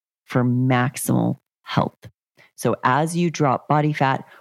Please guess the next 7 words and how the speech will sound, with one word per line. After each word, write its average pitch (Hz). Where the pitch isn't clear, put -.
or 170
post-recovery 143
dieting 127
phase, 147
you're 139
getting 147
enough 131